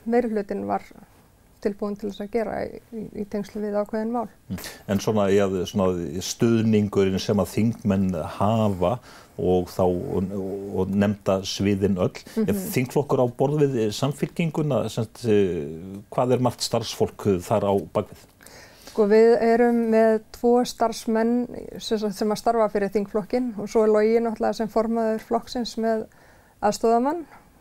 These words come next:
Speaker 1: og þannig að þau eru þrjú svona í kringum okkur þó að einn er á sig helgaður Lo-, Helgu Loga, en hérna, en svo erum við náttúrulega með starfsmenn þingsins sem að eru starfsmenn á nefndasviði mitt og upplýsingaþjónustan og fleira slíkt sem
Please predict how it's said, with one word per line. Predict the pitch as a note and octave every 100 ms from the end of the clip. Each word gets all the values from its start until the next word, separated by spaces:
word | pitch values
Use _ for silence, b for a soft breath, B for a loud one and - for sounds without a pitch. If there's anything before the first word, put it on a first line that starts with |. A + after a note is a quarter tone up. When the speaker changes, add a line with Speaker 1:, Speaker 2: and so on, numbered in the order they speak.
| A#3+
Speaker 1:
og | G3+ F#3+
þannig | G3+ G3+
að |
þau | G#3+
eru | G#3+ A3
þrjú | G#3 G#3+
svona | G#3 A3+ A3 G#3+
í |
kringum | - A3 A3 A3+
okkur | - A#3+
þó | A3+
að | G#3 G#3
einn | G#3 A3
er | G#3
á |
sig | A3
helgaður | G#3+ A3+ A3 G#3+ G#3+ B B B B B _
Lo-, | - A3+ G3
Helgu | G#3+ A3+
Loga, | G#3+ G#3 A#3 C#4+ C#4 B B
en | B3+ G#3 G#3+ -
hérna, | A3 G#3+ G#3+ G#3+ G#3 G#3 G#3 G#3 - D3 - - C3 C3+ - -
en | G#3+
svo | B3 B3
erum | C#4
við | C#4
náttúrulega | C4+ C4+ C4+
með | D#4 C#4+ -
starfsmenn | - C#4+ - C4
þingsins | - C#4 - G#3+ G3
sem | A3 G#3+
að | A3
eru | A#3 A#3
starfsmenn | - A3 - G#3+
á | G#3
nefndasviði | G#3+ G#3 G#3 G3+ G3+ G3 G3
mitt | G3 G3+ F3+
og | G#3 G#3
upplýsingaþjónustan | G#3 G#3+ G#3+ G#3 G#3 G3+ - G3+ G3
og |
fleira | G#3 G3+
slíkt | F#3 - G3 -
sem | -